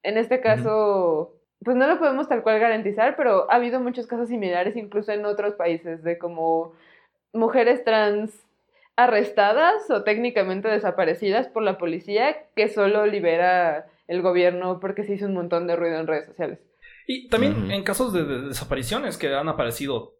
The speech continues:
Speaker 2: en, en México, porque ha habido, se ha, se ha activado rápido una, una, este, exigencia de, de, de que regresen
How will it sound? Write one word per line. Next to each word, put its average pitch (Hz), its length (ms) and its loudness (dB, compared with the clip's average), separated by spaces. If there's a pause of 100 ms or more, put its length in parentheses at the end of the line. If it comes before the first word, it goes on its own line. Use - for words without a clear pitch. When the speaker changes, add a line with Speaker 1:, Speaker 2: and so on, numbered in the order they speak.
Speaker 2:
en, 135 220 -12
en 131 200 -18
México, 170 600 -10
porque 127 260 -8
ha 127 40 -4
habido, 139 320 -4
se 143 120 -6
ha, 151 160 -4
se 156 140 -4
ha - 20 0
activado 143 340 -4
rápido 131 460 -6
una, 127 640 -14
una, 120 720 -12
este, - 180 -14
exigencia 123 580 -8
de, 117 220 -6
de, 110 320 -12
de 113 140 -14
que 110 180 -8
regresen 117 600 -12